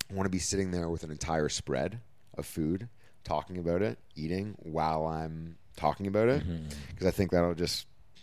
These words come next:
Speaker 1: 'cause it just shows, like, this is real, you know? And may-, maybe we'll, we'll shoot it, you know, maybe I'll shoot it at my buddy Jack's place. He'll come. I'll get a full spread.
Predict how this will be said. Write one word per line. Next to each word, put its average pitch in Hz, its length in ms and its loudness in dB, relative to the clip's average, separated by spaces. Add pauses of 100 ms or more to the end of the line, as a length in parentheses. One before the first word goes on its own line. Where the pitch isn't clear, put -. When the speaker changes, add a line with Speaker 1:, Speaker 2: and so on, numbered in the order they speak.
(120)
Speaker 1:
'cause 85 160 -2
it 76 40 -4
just 78 140 -2
shows, 92 540 6
like, 73 220 0
this 76 160 -4
is 76 140 -6
real, 85 520 2
you 85 100 -2
know? 90 260 0 (840)
And 85 460 6
may-, 117 180 8
maybe 131 260 4
we'll, 147 180 8
we'll 120 120 0
shoot 131 180 6
it, 131 100 2
you 131 140 2
know, 120 100 4
maybe 113 240 6
I'll 113 140 8
shoot 113 200 2
it 110 80 10
at 107 120 4
my 101 200 -2
buddy 101 180 -2
Jack's 101 260 -2
place. 71 220 -10
He'll 90 100 -10
come. 82 240 -8
I'll 78 60 -6
get 78 120 -4
a 76 40 -4
full 80 220 0
spread. 78 380 0